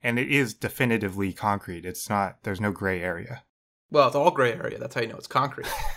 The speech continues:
Speaker 1: <laughs> True, I guess. Yes. So what kind of concrete did they use? So fittingly, uh, we call it Roman concrete. And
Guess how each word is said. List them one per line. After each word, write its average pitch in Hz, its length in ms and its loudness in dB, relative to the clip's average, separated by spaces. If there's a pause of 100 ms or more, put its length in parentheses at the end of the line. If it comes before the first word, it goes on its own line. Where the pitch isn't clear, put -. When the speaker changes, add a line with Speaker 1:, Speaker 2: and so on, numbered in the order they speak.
(400)
Speaker 1:
<laughs> - 800 -10
True, 113 280 0
I 87 120 0
guess. 92 420 -4
Yes. 87 380 -6 (560)
So 151 140 2
what 160 100 4
kind 190 120 4
of - 60 -2
concrete 127 300 0
did 90 140 -4
they 95 80 0
use? 87 420 -4 (540)
So 123 680 6 (320)
fittingly, 117 720 2 (240)
uh, 107 180 2
we 104 100 2
call 107 260 6
it 101 140 -4 (160)
Roman 107 340 2
concrete. 101 580 -2 (420)
And 104 420 2